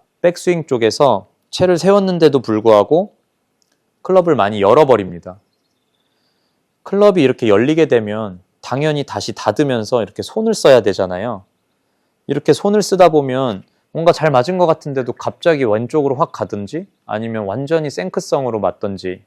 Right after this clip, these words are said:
하는 볼들이 많을 거예요. 기본적으로 손목을 쓴다는 건 이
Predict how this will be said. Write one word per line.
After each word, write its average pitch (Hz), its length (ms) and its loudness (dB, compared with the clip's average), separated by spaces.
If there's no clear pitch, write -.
하는 147 260 -12
볼들이 110 340 -6
많을 98 360 -6
거예요. 95 420 -12
기본적으로 151 520 2
손목을 185 400 0
쓴다는 160 480 0
건 113 380 2
이 107 200 -8